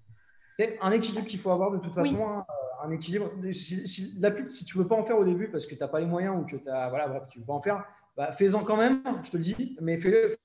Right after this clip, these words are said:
Speaker 1: fais, fais du retargeting. Juste du retargeting,
Speaker 2: Oui.
Speaker 1: c'est les campagnes les plus rentables. Les gens qui vont sur tes pages, tes trucs, tes machins, hop, tu les, tu, tu les relances, euh, et, et là, ça sera, ça, ça sera bien. Après,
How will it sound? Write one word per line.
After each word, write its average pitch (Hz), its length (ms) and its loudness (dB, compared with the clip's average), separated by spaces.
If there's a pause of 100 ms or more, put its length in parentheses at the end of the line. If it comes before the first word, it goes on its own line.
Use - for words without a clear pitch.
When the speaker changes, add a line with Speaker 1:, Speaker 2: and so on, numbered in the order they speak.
(140)
Speaker 1:
fais, 190 200 -2
fais 208 180 0
du 180 100 2
retargeting. 185 480 0 (220)
Juste 202 160 -2
du 202 60 0
retargeting, 185 380 2
Speaker 2:
Oui. - 80 4
Speaker 1:
c'est 196 100 -2
les 170 80 2
campagnes 165 220 0
les 156 60 0
plus 165 120 -2
rentables. 175 440 0 (280)
Les 151 80 -2
gens - 160 -14
qui 170 80 -16
vont 175 80 -4
sur - 160 -12
tes 156 100 -4
pages, 196 220 0
tes 170 80 -8
trucs, - 160 -10
tes 160 80 -4
machins, 147 420 -4
hop, 208 120 -4
tu 160 120 -12
les, 143 160 0
tu, 139 200 -8
tu - 140 -16
les 139 60 -2
relances, 160 380 -4
euh, 131 100 -4 (380)
et, 139 280 -2
et 139 40 -2
là, 160 120 -4
ça 156 100 -8
sera, 131 300 -8
ça, 127 160 -10
ça 123 200 -12
sera 143 160 -10
bien. 170 120 -2
Après, 202 280 0